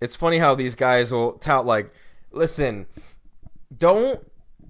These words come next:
I have a problem when people say things over and over again,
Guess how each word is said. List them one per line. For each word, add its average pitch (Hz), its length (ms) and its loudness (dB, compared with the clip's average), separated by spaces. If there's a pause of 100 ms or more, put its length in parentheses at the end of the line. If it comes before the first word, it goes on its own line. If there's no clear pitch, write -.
(920)
I 185 200 4
have 247 120 8
a - 60 6
problem 156 480 2
when 123 120 -4
people 156 340 -6
say 131 340 0
things 143 580 0 (340)
over 165 460 6
and 131 80 4
over 143 340 6
again, 151 460 2